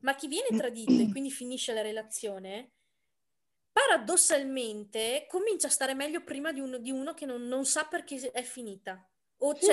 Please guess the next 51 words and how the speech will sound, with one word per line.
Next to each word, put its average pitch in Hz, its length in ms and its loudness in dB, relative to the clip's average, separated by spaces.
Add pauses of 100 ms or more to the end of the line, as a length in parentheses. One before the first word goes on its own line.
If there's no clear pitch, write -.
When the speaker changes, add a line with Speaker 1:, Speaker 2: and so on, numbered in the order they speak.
Speaker 1:
o - 0 -
Speaker 2:
vero. 202 300 4
Speaker 1:
comunque 320 480 -2
è 320 160 4
confusa 285 480 -2
la 277 140 0
cosa. 254 340 6
Speaker 2:
<clears throat> - 300 0
Speaker 1:
Perché 277 720 6 (340)
è, 381 140 2 (680)
si - 200 2
fa, 370 500 4
praticamente 302 640 -2
se - 160 2
ne 339 60 -4
fa 370 140 2
una 415 120 2
ragione. 247 600 -4 (260)
Cioè, 370 160 4 (480)
Speaker 2:
Sì, 208 80 2
Speaker 1:
il 196 100 6
cazzo - 0 -
Speaker 2:
esatto. 277 300 6
Speaker 1:
ai 269 140 6
corni, 302 680 2
Speaker 2:
<clears throat> 220 420 2
Non 190 140 2
è - 20 6
Speaker 1:
cioè, 180 40 4
Speaker 2:
colpa 196 280 8
Speaker 1:
eh, - 0 -
Speaker 2:
mia, 208 400 4
e 170 140 -2
dici, 170 280 -2
"Vabbè, 170 180 4
Speaker 1:
lo 262 120 6
Speaker 2:
sta - 20 4
Speaker 1:
capi-, 262 340 -4
Speaker 2:
una - 60 -14
Speaker 1:
esatto, 269 380 0
lo 220 60 -2
capisci. - 0 -
Speaker 2:
stronza, 165 580 -4
Speaker 1:
Ma - 0 -
Speaker 2:
ok." 302 100 0
Speaker 1:
uno 494 260 2
che 330 140 -4
non 262 160 -4
capisce, 294 380 -4
si 277 140 0
fa 539 100 -6